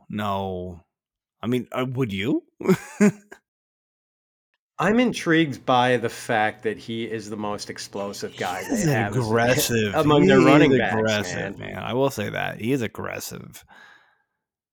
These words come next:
Speaker 1: He's big. But no,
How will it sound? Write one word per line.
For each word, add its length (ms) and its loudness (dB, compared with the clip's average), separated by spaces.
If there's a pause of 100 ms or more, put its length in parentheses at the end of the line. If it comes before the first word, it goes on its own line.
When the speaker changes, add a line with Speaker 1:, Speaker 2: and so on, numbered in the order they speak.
(720)
Speaker 1:
He's 240 -4
big. 640 0 (1300)
But 200 -2
no, 340 0